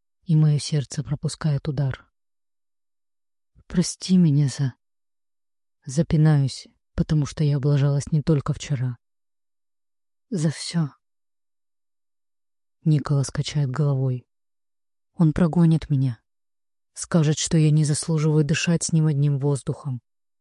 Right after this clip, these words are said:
Он будет прав в любом случае. «Лили, я рискую всем, позволяя тебе находиться здесь,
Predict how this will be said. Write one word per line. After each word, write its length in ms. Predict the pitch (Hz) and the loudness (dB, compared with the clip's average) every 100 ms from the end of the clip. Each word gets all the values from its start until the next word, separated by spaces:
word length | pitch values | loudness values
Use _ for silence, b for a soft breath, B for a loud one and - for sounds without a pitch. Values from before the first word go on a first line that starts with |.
| _ _ _ _ _ _ | _ _ _ _ _ _
Он 200 | - 151 | -2 0
будет 260 | 147 147 143 | 0 -4 -6
прав 260 | - 151 127 - | -4 -4 -4 -4
в 40 | |
любом 340 | 147 143 147 135 | -4 -2 -4 -4
случае. 600 | - 135 - - 127 120 _ _ _ _ _ _ _ _ _ _ _ _ _ _ _ _ _ _ _ _ _ _ _ _ _ | -8 -8 -10 -10 -10 -12 _ _ _ _ _ _ _ _ _ _ _ _ _ _ _ _ _ _ _ _ _ _ _ _ _
«Лили, 400 | 165 170 180 170 | 2 4 6 4
я 180 | 147 160 | 4 2
рискую 380 | 165 - 175 165 | 0 0 0 0
всем, 340 | - 190 175 | 2 2 4
позволяя 500 | 170 139 160 151 - | 0 2 2 2 0
тебе 240 | - 147 | -2 0
находиться 600 | 160 156 170 156 156 - | 2 2 0 0 0 -2
здесь, 480 | 147 131 143 127 - | -4 -2 -4 -6 -12